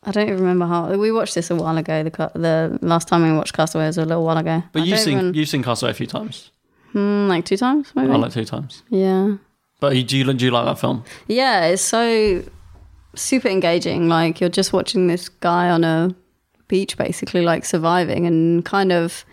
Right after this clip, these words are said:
Speaker 1: it really reminds me of, um, what's that book I,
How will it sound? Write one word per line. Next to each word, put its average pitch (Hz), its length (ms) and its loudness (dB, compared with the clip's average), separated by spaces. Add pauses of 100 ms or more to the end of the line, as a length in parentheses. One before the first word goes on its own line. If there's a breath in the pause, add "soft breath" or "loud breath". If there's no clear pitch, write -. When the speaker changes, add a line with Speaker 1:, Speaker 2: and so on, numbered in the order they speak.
(480 loud breath)
Speaker 1:
it 220 120 -2
really 262 320 0
reminds 214 600 0
me 202 220 2
of, 190 760 0 (120)
um, 185 880 0 (380)
what's 277 140 -10
that 262 180 0
book - 280 0
I, 180 300 2